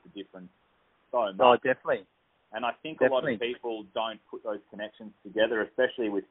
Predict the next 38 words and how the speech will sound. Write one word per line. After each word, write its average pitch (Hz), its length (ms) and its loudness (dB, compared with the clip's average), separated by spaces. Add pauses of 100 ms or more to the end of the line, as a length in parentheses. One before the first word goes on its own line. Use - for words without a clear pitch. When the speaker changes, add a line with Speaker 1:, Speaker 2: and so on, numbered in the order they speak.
Speaker 1:
kids' 104 240 -4 (100)
attention, 113 800 -4 (100)
you 113 100 -8
know, 101 200 0 (160)
spans 107 400 0
in 92 140 -10 (160)
school 110 420 -4
or 92 180 -2
how, 101 340 2 (560)
how 107 120 0
people 101 340 -8
are 90 60 -6
performing, 104 960 -12
you 98 60 -20
know, 92 160 -4
in 95 200 -12
a 95 40 -10
young 92 260 -6 (160)
age. 120 80 -6 (320)
They, 107 160 -4 (480)
you 110 60 -14
completely 131 580 -2
forget 110 360 2 (140)
how 117 140 -2
much 104 200 -4 (120)
sugar's 165 340 -4
probably 104 260 -2
going 95 280 -8
into 95 240 -14
that 90 180 -6
lunchbox 104 580 -4 (140)
or 95 220 -6
what 107 180 -4
they're 98 240 -4
eating 98 200 -10
at 90 80 -16
home. 120 440 -4
And 90 160 -14